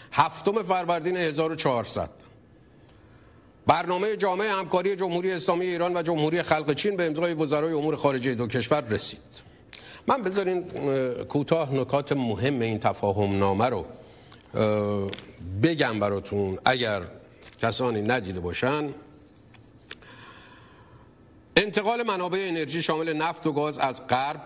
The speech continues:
به شرق ایران، یعنی قراره از غرب بردارن بیارن شرق ایران که به پاکستان نزدیک باشه و به چین.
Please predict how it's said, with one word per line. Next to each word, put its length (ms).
به 80
شرق 480
ایران، 460
یعنی 160
قراره 360
از 360
غرب 440
بردارن 420
بیارن 300
شرق 460
ایران 340
که 100
به 100
پاکستان 640
نزدیک 300
باشه 220
و 120
به 120
چین. 200